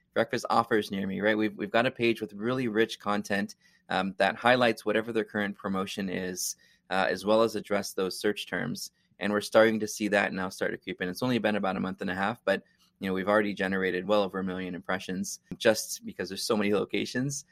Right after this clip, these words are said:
and so few are actual, uh, brick and mortar competitors have addressed specials as a content strategy. So, um, that was,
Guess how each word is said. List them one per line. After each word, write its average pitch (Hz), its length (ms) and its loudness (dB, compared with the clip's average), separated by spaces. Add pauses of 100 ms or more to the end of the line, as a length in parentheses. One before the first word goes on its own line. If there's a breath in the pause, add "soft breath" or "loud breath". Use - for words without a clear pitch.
(180)
and 101 220 2
so 120 300 4
few 123 600 0
are 98 240 2
actual, 101 640 0 (460)
uh, 107 160 -2
brick 110 200 -2
and 110 100 2
mortar 104 240 2
competitors 107 760 0 (220 soft breath)
have 104 180 4
addressed 107 380 2
specials 95 580 -2
as 101 200 0
a 101 60 -2
content 98 440 -4
strategy. 95 600 -8
So, 92 360 0 (400 soft breath)
um, 95 280 -2
that 110 140 6
was, 113 280 0